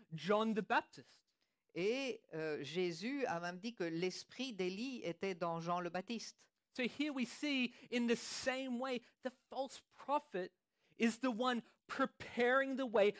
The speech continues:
Speaker 1: and leading people to worship the Antichrist.
Speaker 2: Et donc, de la même manière, on voit que le faux prophète est celui qui prépare le chemin et conduit les gens à adorer l'Antichrist.
Speaker 1: But what does Jesus say?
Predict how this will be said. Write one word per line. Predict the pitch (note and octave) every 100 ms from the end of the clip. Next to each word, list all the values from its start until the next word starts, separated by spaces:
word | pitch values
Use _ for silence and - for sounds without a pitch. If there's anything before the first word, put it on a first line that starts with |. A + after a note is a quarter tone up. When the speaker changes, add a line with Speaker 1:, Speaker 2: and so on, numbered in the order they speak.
| -
Speaker 1:
and | G#3 G#3 G3
leading | A3+ C#4+ C#4+ B3
people | - F3+ E3 E3 E3 E3 _ - -
to | A3 F#3 F#3
worship | A3+ C4 B3 - F#3 E3+ _ _ _ -
the | F3+ F3+
Antichrist. | F#3+ F#3 D#3 - F#2 _ _ _ _ _ _ _
Speaker 2:
Et | E3
donc, | G#3+ F#3+
de |
la | F#3+ F3+
même | F#3 G3 G#3 A3
manière, | G#3 G3 G3 G3+ A3+ C4 A3+ F3
on | F3
voit | D#3+ F#3+ A3
que | A3
le | E3 E3+
faux | E3 A#3+ B3
prophète | - G#3 - A3 A#3+ A3+
est | F3
celui | E3 - F#3 F#3 A3 A#3
qui | - E3+ D#3 _ _ -
prépare | - G#3+ - A3 A#3 B3+ G#3+
le | F#3 F3+
chemin | - F3 F3+ A3+ G#3+
et | F3
conduit | - F#3+ F#3+ F#3+ A3+ B3
les | G3+ F3+
gens | F#3 G3+
à | F3+
adorer | F3+ F3+ F3+ F#3
l'Antichrist. | D#3 D3+ D#3+ - C#3 - - G3
Speaker 1:
But | F3+
what | A3+ A#3
does | A3
Jesus | - G3+ F#3 F#3+
say? | -